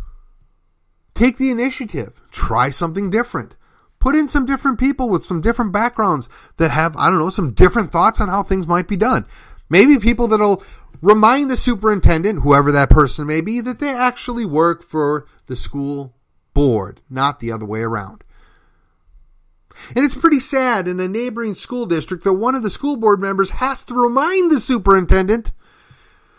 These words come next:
that, yes, you may not work for me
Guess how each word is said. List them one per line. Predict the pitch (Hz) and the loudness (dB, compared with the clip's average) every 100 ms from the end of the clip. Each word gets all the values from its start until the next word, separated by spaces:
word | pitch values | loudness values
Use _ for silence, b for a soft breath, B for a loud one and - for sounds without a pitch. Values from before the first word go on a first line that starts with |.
| b b | b b
that, | 233 220 | -4 -2
yes, | 240 147 120 - - - - | -2 -2 -6 -12 -12 -14 -14
you | 180 226 | -10 -4
may | 196 | -2
not | 185 170 | 0 0
work | 139 160 - | 0 -4 -6
for | - | -8
me | 127 165 160 127 135 | -6 -6 -4 -6 -8